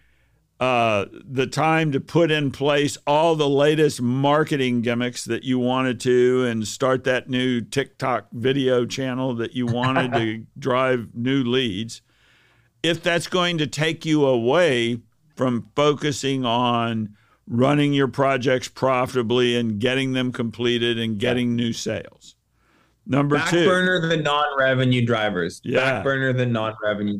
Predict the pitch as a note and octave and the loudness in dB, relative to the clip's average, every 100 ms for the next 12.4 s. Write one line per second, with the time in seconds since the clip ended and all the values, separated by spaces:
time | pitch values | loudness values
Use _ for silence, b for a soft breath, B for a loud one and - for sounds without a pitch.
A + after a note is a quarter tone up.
0 | F2+ G2 F#2 F#2+ - G2 F2 B1+ - - | -4 -4 -2 -6 -6 -8 -6 -8 -8 -2
1 | C3+ D3 D3+ C#3 C3 G2 F2 - _ _ | 0 0 2 2 2 2 -4 -10 _ _
2 | _ D3+ - F3+ F#3+ F#3 A2 - _ _ | _ -4 -2 0 0 -2 -6 -8 _ _
3 | _ - - F3 A3 G#3+ D#3+ D3+ B2+ C#3 | _ -12 -2 0 0 -2 0 -2 0 0
4 | C#3+ D#3 D3+ D3 C3+ - - D3 C3 G2+ | 2 0 2 0 0 -6 -4 0 0 -2
5 | - - A2+ C3 D#3 F3 F#3+ F3+ G3+ - | -6 -12 -4 2 4 6 6 4 2 -4
6 | C3+ D3+ D#3+ E3 D#3+ D#3+ - C#3 C3 C3+ | 2 4 4 2 0 -2 -2 -2 2 2
7 | C#3 C#3 C3+ B2+ B2 A#2+ A#2 - C3+ A#2+ | 2 2 0 2 2 2 -2 -4 -10 -8
8 | C#3 D#3 D#3 C#3 C3+ C3+ C3 A#2+ A#2+ A2+ | 0 2 4 2 2 2 2 0 0 -2
9 | A#2 G2 F2+ A#2+ A#2+ C3+ A#2+ - - B2 | -2 -2 -4 0 2 2 -2 -8 -8 -2
10 | A2+ A#2 - - G#2+ - A2+ A#2+ B2 A#2+ | 0 -2 -4 -6 -6 -4 -2 -2 -2 -2
11 | A#2 A#2 A#2 - A#2 A2 G#2 G2+ G#2+ G#2 | 0 0 -2 -6 -6 -6 -6 -6 -8 -8
12 | F#2 D2+ - | -8 -10 -14